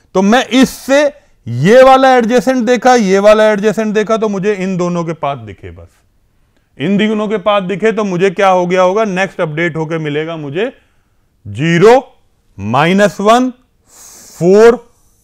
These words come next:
infinity and infinity। एग्रीड? माइनस वन कब? ए से बी जाने के लिए, फ़ोर कब? ए से सी जाने के लिए। लेकिन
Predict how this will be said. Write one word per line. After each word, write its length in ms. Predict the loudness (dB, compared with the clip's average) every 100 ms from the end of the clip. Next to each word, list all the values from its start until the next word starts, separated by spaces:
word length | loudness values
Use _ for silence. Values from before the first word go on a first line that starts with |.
| -6
infinity 720 | -4 -4 -4 -2 -4 -4 -4
and 60 | -4
infinity। 640 | -6 -8 -12 -16 -16 -20 -20 _ _ _ _ _ _ _ _ _ _ -8
एग्रीड? 340 | -4 -4 -6 -12 _ _
माइनस 500 | -8 -4 -2 -2 -2
वन 140 | -4 0
कब? 360 | 2 2 -2 _ _ _ -4
ए 140 | -4
से 180 | -2 -6
बी 220 | -4 -4
जाने 300 | -4 -4 -6
के 120 | -8
लिए, 240 | -6 -8 -10
फ़ोर 480 | _ -4 0 0 0
कब? 300 | 0 0 -12 _ -10
ए 140 | -8
से 180 | -6 -6
सी 240 | -6 -6 0
जाने 320 | 0 0 -4
के 140 | -6
लिए। 360 | -4 -4 -4 -8 _ _ -14
लेकिन 680 | -6 0 0 0 -2 -4